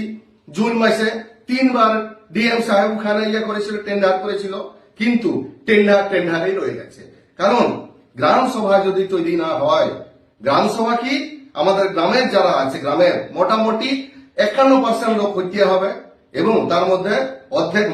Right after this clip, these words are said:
মহিলা থাকতে হবে। এই গ্রাম সভা যদি লিখিত পারমিশন না দেয়, ওইখানে কেউ ঢুকতে পারবে না, না একটা ইট ফেলতে পারবে,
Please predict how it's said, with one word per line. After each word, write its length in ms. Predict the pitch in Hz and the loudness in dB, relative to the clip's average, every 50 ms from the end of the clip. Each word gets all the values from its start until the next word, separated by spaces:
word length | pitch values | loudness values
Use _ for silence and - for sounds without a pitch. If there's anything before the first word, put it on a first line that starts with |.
| 160 | 0
মহিলা 260 | 170 196 226 254 269 269 | 2 2 4 4 4 2
থাকতে 380 | - - - - - - - | 2 0 -2 -6 -8 -14 -16
হবে। 220 | - - - - - - - _ _ _ _ _ - | -18 -18 -18 -20 -20 -20 -20 _ _ _ _ _ -4
এই 200 | 180 208 254 277 - | 0 0 2 2 2
গ্রাম 200 | 214 208 226 226 233 | 2 2 2 2 0
সভা 200 | 247 240 254 262 254 262 | 0 0 0 0 0 -2
যদি 120 | - - - | -4 -6 -6
লিখিত 240 | 233 - 254 - 262 | -8 -8 -6 -2 -2
পারমিশন 560 | 262 - 220 208 202 208 226 240 - 240 233 233 | -2 0 0 0 0 0 -2 -4 -4 -4 -4 2
না 140 | 208 202 202 208 208 202 | 2 2 4 4 2 2
দেয়, 280 | 190 196 202 208 - - - - - - _ _ _ _ | 4 4 4 4 2 0 -4 -10 -12 -18 _ _ _ _
ওইখানে 420 | 180 214 226 226 220 254 262 277 277 269 269 | -4 -4 -4 -2 0 2 4 4 4 2 4
কেউ 120 | 262 262 262 208 | 2 2 2 4
ঢুকতে 300 | 202 208 202 - 269 269 | 0 0 0 2 0 0
পারবে 300 | - 247 233 220 214 202 180 | 2 2 0 -2 -2 -2 -2
না, 180 | 170 151 139 - 127 - - - | -2 -2 -2 -4 -6 -10 -14 -10
না 120 | 175 160 156 | -6 -4 -2
একটা 320 | 151 139 135 - - 170 151 | -2 -2 -4 -6 -6 -6 -4
ইট 220 | 156 180 196 190 - - | -4 -4 -6 -6 -6 -6
ফেলতে 260 | 214 208 202 226 226 | -4 -4 -4 -4 -4
পারবে, 280 | 220 220 220 220 269 | -4 -4 0 0 0